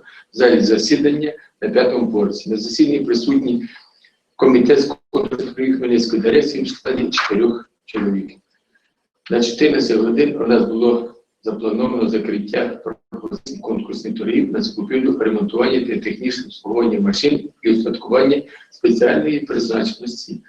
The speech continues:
щомісячна оплата за технічне обслуговування ліфтів згідно оголошення номер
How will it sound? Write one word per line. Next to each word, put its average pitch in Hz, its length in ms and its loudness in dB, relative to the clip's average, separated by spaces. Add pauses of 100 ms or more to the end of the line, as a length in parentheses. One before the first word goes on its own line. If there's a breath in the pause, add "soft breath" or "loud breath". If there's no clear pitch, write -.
(140 soft breath)
щомісячна 131 760 2
оплата 117 560 -4
за 110 60 -4
технічне 131 520 -4
обслуговування 131 560 -2
ліфтів - 600 0 (200 loud breath)
згідно 123 600 2 (280 loud breath)
оголошення 123 920 4
номер 113 420 2